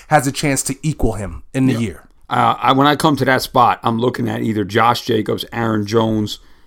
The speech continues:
Speaker 2: Marlon Mack, or there was, oh, and Chris Carson. I kinda, I'm running into that spot where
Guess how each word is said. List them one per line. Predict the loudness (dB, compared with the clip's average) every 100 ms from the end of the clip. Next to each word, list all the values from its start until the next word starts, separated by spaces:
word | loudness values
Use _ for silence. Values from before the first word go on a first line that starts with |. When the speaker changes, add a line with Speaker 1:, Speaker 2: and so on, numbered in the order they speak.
| -14
Speaker 2:
Marlon | -2 0 2 2 0
Mack, | 0 0 -2 -4 -16 _ _ _ -8
or | -2 2 2 2 0 -4 -16 -20 -20 _ -18
there |
was, | -14 -2
oh, | 6 6
and | 6 4
Chris | 4 2
Carson. | 2 2 2 -2 -6 -18 -20 -20 -8
I | 4 4
kinda, | 4 2 4 2 2 -6 -20 2
I'm | 4 6 6
running | 6 6
into | 4 4
that | 4 2 0
spot | 4 6 6 4 _ _ _
where | -6 4 6 6 4 2